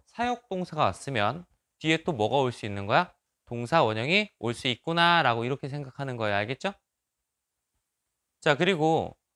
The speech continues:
오 형식을 해석하는 방법은요. 이렇게 하는 거예요. 뭐 이렇게 있겠지?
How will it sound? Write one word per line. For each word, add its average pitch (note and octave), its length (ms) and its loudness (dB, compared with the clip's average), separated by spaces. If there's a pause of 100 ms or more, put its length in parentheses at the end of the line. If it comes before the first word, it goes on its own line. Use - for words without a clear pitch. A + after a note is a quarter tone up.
(160)
오 D3 200 0
형식을 G3+ 920 0 (140)
해석하는 A3+ 520 -4
방법은요. A2+ 640 -6 (2250)
이렇게 E3+ 200 -10
하는 E3+ 140 -4
거예요. B2+ 260 -4 (4000)
뭐 D3 140 -4
이렇게 D3+ 260 -6
있겠지? - 420 -6